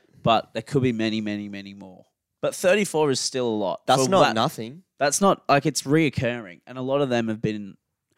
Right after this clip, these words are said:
Speaker 1: and, like, most of them, that's only in probably the last, like, hundred and fifty years.
Speaker 2: And they're saying,
Speaker 1: Two hundred years.
Speaker 2: they're saying they don't know where any of these are. These are, like, unexplained.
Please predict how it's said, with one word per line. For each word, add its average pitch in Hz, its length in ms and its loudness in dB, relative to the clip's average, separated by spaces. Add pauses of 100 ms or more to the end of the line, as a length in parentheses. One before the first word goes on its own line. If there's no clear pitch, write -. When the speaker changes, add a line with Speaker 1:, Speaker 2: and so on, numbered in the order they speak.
(260)
Speaker 1:
and, 135 80 0
like, 139 180 2
most 127 340 2
of 120 80 0
them, 107 400 0
that's 139 200 2
only 139 260 -2
in 117 120 -6
probably 107 260 -6
the 104 80 -6
last, 101 320 -4
like, 101 280 -8
hundred 104 240 -14
and 98 120 -20
fifty 98 280 -20
years. 95 520 -20
Speaker 2:
And 127 120 -8
they're 135 100 -2
saying, 123 240 0
Speaker 1:
Two 120 40 2
hundred 98 260 -6
years. 92 160 -12
Speaker 2:
they're 131 120 2
saying 117 640 -4 (120)
they 107 220 -8
don't 98 400 -12
know 101 260 -4
where 92 160 0
any 92 180 -14
of 107 80 -20
these 87 200 -18
are. 53 200 -14
These 110 180 -12
are, 113 60 -4
like, 101 260 -2
unexplained. 92 800 -12